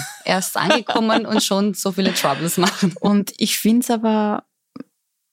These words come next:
Speaker 1: ja, ich find diese Gefühle, man, man soll sie auch nicht werten. Ja, sie sind einfach normal und sie sind da und das ist gut so. Ja,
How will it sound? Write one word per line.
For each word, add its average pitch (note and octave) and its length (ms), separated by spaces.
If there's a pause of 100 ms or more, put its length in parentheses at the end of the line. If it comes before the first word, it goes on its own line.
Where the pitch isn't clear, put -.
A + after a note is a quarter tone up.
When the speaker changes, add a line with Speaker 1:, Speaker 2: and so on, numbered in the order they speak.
(140)
Speaker 1:
ja, G3+ 440
ich - 180
find G#3 220
diese G#3+ 180
Gefühle, G#3 880 (120)
man, F#3+ 400
man F#3+ 160
soll F#3+ 260
sie G3+ 160
auch F#3 100
nicht F#3+ 300
werten. D3+ 600 (140)
Ja, F3+ 300
sie F#3 140
sind F#3 220
einfach F3 300
normal E3 460
und F#3 120
sie E3+ 120
sind E3 320
da E3 280
und - 220
das F3 140
ist - 160
gut F3+ 240
so. - 340 (540)
Ja, E3+ 360